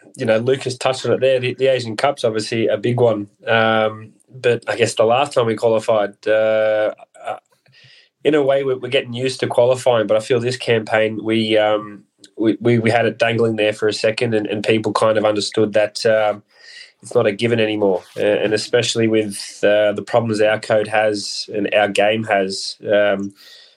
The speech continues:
people were, were starting to stress about the, the, the possibility of it not going through, um, what would happen. But, um, you know, full credit to, to everyone involved, players, staff.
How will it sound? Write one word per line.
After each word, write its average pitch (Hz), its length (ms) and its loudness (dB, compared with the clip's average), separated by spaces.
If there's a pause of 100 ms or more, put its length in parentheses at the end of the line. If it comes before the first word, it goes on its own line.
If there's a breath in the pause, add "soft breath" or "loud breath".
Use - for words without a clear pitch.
(140)
people 123 320 2
were, 113 200 2
were 107 100 -2
starting 110 300 -2
to 107 60 -6
stress 107 360 -2
about 104 260 0
the, 104 420 2
the, 101 280 0
the 107 120 -4
possibility 101 600 2
of 98 180 0
it 107 160 0
not 107 220 0
going 101 260 0
through, 104 380 -2 (180)
um, 104 240 0
what 107 160 2
would 104 80 0
happen. 101 360 0
But, - 280 -2
um, 98 400 -2 (220)
you 110 120 0
know, 95 80 0
full 113 260 0
credit 113 280 0
to, 110 200 2
to 113 200 -2
everyone 107 240 2
involved, 101 440 0
players, 98 320 0
staff. 104 480 0